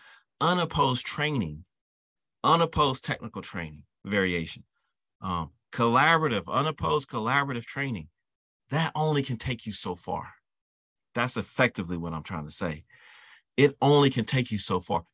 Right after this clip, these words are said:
You're not gonna be able to squeeze, but so much game-like, you can't, you can't squeeze game-like, um, effectiveness out of these unopposed s-, settings. Now, so if your, if your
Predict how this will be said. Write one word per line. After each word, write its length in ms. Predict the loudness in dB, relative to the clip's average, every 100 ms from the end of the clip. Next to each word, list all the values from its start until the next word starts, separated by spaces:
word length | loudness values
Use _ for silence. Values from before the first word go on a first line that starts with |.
| -10
You're 300 | 0 2 4
not 220 | 4 2
gonna 200 | 0 -2
be 160 | -2 -2
able 120 | -2
to 80 | -2
squeeze, 680 | -4 -2 -2 0 -2 -4 -12 -20 -10
but 160 | -8
so 380 | -6 -2 2 2
much 400 | 2 0 -2 -6
game-like, 800 | -2 0 0 0 0 -2 -2 -6 -14 _ _ _ _ _ _ -18 -18 _ -20 -8
you 140 | -4
can't, 420 | 0 4 6 4 0
you 120 | -6
can't 360 | -4 -4 -2
squeeze 460 | -6 -6 -4 -4 -4
game-like, 840 | -2 -2 0 0 -2 -2 -4 -6 -10
um, 580 | -8 -6 -6 -8 -10 -14 _ _ -6
effectiveness 840 | -4 0 0 2 -4 -4 -6 -6 -4 2
out 260 | 4 4
of 160 | 0 -2
these 200 | -4 -2
unopposed 680 | -4 -4 -4 -4 -4 -8 -16 _ _
s-, 160 | -14 -14 _ _
settings. 500 | 2 4 6 4 2
Now, 180 | 2 4
so 220 | 4 4
if 120 | 4
your, 320 | 6 6 6 4 -4
if 220 | -2 0
your 600 | 2 4 4 4 2 -2